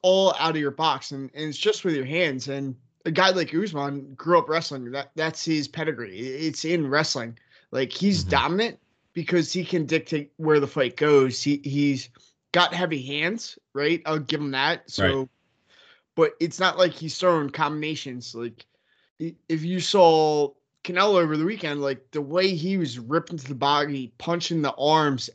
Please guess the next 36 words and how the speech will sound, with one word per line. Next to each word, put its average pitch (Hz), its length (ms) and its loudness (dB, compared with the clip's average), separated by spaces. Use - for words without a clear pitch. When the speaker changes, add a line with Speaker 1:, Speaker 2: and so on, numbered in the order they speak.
Speaker 1:
out 147 320 0
of 135 160 -8
Plant, 143 440 -2
Plant 233 360 -2
was, 196 360 0
you 240 140 -2
know, 202 320 0
he 262 140 0
didn't 277 200 4
know 269 120 8
what 262 180 2
to 226 80 -4
do. 277 480 2
Th-, 196 200 -4
this 202 240 -8
guy 285 280 2
Speaker 2:
Yep. 262 80 6
Speaker 1:
has 208 220 0
thirty 277 340 0
pro 247 520 0
wins 226 580 -2
and 170 220 0
undefeated, 269 800 2
like, 165 320 -6
a 190 100 2
champion, 170 800 -2
and 208 220 -2
he 247 380 2
made 208 320 4
him 226 300 4
look 240 420 4
like, 185 300 4
made 247 220 2
him 262 80 4
look 285 220 2
silly. 302 440 4